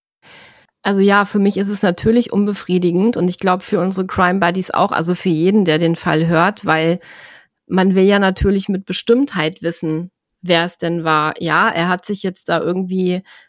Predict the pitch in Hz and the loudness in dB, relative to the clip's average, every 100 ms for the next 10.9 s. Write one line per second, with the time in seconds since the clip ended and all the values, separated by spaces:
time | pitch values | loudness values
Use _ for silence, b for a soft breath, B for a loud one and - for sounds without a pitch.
0 | _ - 175 175 170 170 - 202 202 226 | _ -2 0 2 0 -2 -2 0 0 -2
1 | - 226 - 220 262 - - 185 190 190 | -4 -6 -2 0 0 -2 0 0 0 -2
2 | - 190 190 - 196 - - 220 220 214 | 0 0 -2 -2 -4 -2 0 2 0 -2
3 | - 185 190 185 196 190 190 202 202 - | -6 -6 -4 -4 -2 -2 -2 -2 -4 -2
4 | 202 - 190 - 202 190 185 147 190 202 | -4 -2 -6 -4 -4 0 0 0 -2 -4
5 | - 214 196 202 196 190 190 185 190 143 | -4 -2 0 0 -2 -4 -2 -2 0 -2
6 | 180 - - 170 180 180 185 180 165 185 | -4 -8 -2 0 0 -2 -4 -4 -4 -6
7 | - - 190 185 196 - 175 156 170 - | -10 -4 -4 -4 -8 -6 -2 0 0 0
8 | 180 233 - 240 180 170 165 - 165 160 | 0 0 -4 -6 -4 -2 -2 -2 -4 -2
9 | 175 - 175 165 180 240 - B B B | -4 -2 -2 0 0 -2 -6 B B B
10 | _ - 175 175 185 180 180 175 175 | _ -4 0 2 2 2 2 0 -4